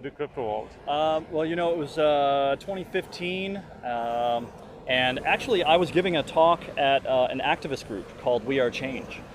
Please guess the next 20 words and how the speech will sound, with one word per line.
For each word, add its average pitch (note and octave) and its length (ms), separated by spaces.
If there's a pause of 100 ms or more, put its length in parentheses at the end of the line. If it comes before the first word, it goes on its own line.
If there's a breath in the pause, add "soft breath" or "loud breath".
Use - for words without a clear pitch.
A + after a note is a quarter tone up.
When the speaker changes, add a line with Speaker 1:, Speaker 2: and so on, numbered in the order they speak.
(200 loud breath)
Speaker 2:
And, A2 420
Speaker 1:
Okay. - 100
Speaker 2:
um, A2 380
I C#3 140
had D#3 160
an C#3+ 100
idea C3 500
that B2 120
I B2 80
was A#2+ 120
proposing C#3+ 640 (220)
that B2 100
I'd B2+ 100
been A#2+ 140
working C#3 320
on B2 160
for C3+ 120
a B2 60
long A#2+ 340
time A#2 420